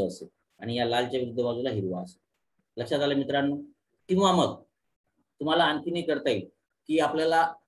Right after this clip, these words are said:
निळ्या रंगाच्या विरुद्ध कोणता अंग, अ, रंग आहे हे आपल्याला काढायचं आहे. निळ्या रंगाच्या विरुद्ध बाजूला असणारं जे अंग आहे त्याच्यावर कोणता रंग आहे हे काढायचा आहे. तर आपण काय करणार इथे बघा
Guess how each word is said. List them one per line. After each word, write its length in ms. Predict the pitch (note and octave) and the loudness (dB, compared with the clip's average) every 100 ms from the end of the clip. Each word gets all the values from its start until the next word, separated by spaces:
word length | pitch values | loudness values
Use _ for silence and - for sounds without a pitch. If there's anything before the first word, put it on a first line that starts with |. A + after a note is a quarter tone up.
| - | -8
निळ्या 380 | C3+ C#3+ D#3 D#3+ | -2 0 2 0
रंगाच्या 480 | D#3 C#3+ D3 D3 | 0 -2 -2 -2
विरुद्ध 400 | D3+ C#3+ C3+ C3+ D3+ - - _ _ _ | -4 -4 -4 -2 -2 -2 -12 _ _ _
कोणता 320 | D#3 C3+ D#3+ | -4 0 2
अंग, 200 | D3 C#3+ | 2 2
अ, 440 | D3 - B2+ B2+ B2 | 0 -2 -2 2 2
रंग 220 | C3+ C#3+ | 2 4
आहे 240 | C#3+ A#2+ | 4 2
हे 300 | F#2 - - | -4 -12 -6
आपल्याला 280 | B2 D3 D3 | -4 0 0
काढायचं 420 | D3 C3+ A#2+ G#2+ | 0 2 0 -2
आहे. 80 | F#2+ - _ - | -8 -12 _ -8
निळ्या 220 | B2 C3+ | 0 0
रंगाच्या 360 | C3 C3 C3 C3+ | 2 -2 0 0
विरुद्ध 320 | B2+ B2 C#3+ | -2 -2 -2
बाजूला 360 | C3+ B2 B2+ | 0 0 0
असणारं 280 | B2 B2 B2+ | -2 -2 -2
जे 120 | B2+ | 0
अंग 180 | C3+ C3+ | 0 2
आहे 180 | B2+ F#2+ - _ _ | 2 0 -8 _ _
त्याच्यावर 260 | B2 C#3+ | 0 0
कोणता 320 | C#3+ D3 C#3+ D3 | 2 -2 0 0
रंग 200 | C#3+ C#3+ | 2 2
आहे 140 | C#3+ | 2
हे 60 | C#3+ | 2
काढायचा 340 | C3+ B2 A2 | 0 0 -4
आहे. 80 | A2 | -4
तर 40 | |
आपण 220 | B2+ C#3+ D3 | -4 -4 -2
काय 160 | D#3 | 0
करणार 260 | D#3 D3+ D3+ | 0 0 0
इथे 180 | D3 D3 | 0 0
बघा 280 | C#3+ C#3+ | 2 0